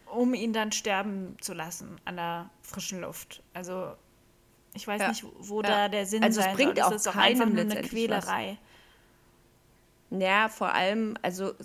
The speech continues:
Speaker 2: generell, äh, sollte es ja jeder Frau selbst überlassen sein, ob man ein Kind austrägt
Speaker 1: Ja.
Speaker 2: oder nicht. Also auch, äh, klar,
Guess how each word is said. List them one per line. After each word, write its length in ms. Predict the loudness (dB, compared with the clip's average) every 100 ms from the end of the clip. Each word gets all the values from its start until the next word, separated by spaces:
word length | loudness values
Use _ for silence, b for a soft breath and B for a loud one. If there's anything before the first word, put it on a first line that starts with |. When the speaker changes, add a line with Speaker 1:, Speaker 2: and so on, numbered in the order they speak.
| -12
Speaker 2:
generell, 720 | -4 -2 0 2 2 2 -2 -8 -4
äh, 480 | 0 2 2 -2 -8 -14 _ _ _ _ -20 -20 -16 -14 -14 -8
sollte 260 | 0 0 2
es 40 |
ja 60 | 0
jeder 240 | 2 2
Frau 240 | 0 0 -2
selbst 320 | -2 -6 -6
überlassen 540 | -6 -2 -2 -4 -6 -2
sein, 320 | -2 -2 -4
ob 140 | -8
man 100 | -10
ein 60 | -8
Kind 240 | -8 -8
austrägt 500 | -6 -8 -10 -12 -8
Speaker 1:
Ja. 160 | -6 -4
Speaker 2:
oder 160 | -4 -6
nicht. 460 | -8 -12 -16 -14 -8
Also 300 | -6 -4 -4
auch, 200 | -4 -4 -10 B B B B
äh, 80 | -18 -16 -2
klar, 360 | 4 6 4